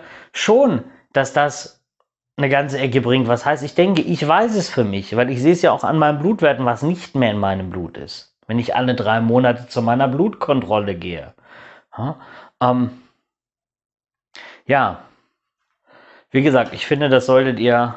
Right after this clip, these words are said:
für euch natürlich immer selber entscheiden, aber ihr solltet auch fair zu euch selbst sein. Ja?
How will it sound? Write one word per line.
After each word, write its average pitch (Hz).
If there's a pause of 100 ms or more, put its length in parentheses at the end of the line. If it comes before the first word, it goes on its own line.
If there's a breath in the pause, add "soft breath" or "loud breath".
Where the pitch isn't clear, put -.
(120)
für -
euch 117
natürlich 110
immer 107
selber 117
entscheiden, 113
aber 107
ihr 110
solltet 113
auch 101
fair 110
zu -
euch 87
selbst -
sein. 82 (1300)
Ja? 127